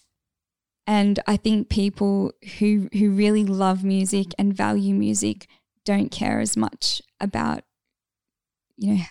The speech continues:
how young somebody is. I truly believe that, because if people share, like, a song or an album with me, they, they just love the song. They often say,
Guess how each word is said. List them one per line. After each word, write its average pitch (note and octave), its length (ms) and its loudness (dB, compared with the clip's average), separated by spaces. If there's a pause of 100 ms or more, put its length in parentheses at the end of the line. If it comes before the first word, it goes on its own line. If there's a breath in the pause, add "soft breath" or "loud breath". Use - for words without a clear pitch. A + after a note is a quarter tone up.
how G#3+ 200 -2
young G3+ 300 0
somebody - 540 -4
is. G#2+ 120 -8
I G#2+ 60 -2
truly G#3+ 340 0
believe - 400 -6
that, - 220 -8 (320 loud breath)
because G#3 280 -2
if G#3 100 -6
people A3 260 0
share, G#3+ 320 0
like, G3+ 180 -2
a G3+ 40 -6
song G#3 260 -2
or G3 60 0
an G3 160 -2
album G3+ 360 0
with G3 180 -4
me, G3 300 0 (360 loud breath)
they, G3 360 2 (560)
they G#3 140 2
just G3+ 220 -2
love G3 320 0
the G3 80 -2
song. G3 440 2 (320 loud breath)
They G3 140 2
often G3 220 0
say, - 180 0